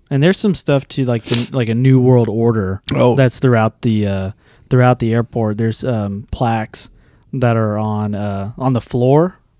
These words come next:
Speaker 1: like, inscribed on, like, some of the, I guess, what is it? Um,
Speaker 2: Tile.
Speaker 1: tile or what is it? Granite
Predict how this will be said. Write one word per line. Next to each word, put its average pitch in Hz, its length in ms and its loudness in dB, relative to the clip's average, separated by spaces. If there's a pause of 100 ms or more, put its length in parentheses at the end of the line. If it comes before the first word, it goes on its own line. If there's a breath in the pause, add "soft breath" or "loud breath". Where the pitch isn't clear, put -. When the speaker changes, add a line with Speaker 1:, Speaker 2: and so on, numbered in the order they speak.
(200)
Speaker 1:
like, 127 200 -6
inscribed 131 560 -4
on, 123 140 0
like, 117 180 -6
some 127 180 -4
of 120 60 0
the, 113 280 -4 (580 soft breath)
I 139 60 -8
guess, 120 200 -6
what 117 140 -2
is 107 120 -4
it? 98 80 -6
Um, 107 140 -6
Speaker 2:
Tile. 120 360 -4
Speaker 1:
tile 120 580 0
or 104 320 -4 (840 soft breath)
what 117 100 -4
is 107 60 -6
it? 107 60 -6
Granite 113 480 0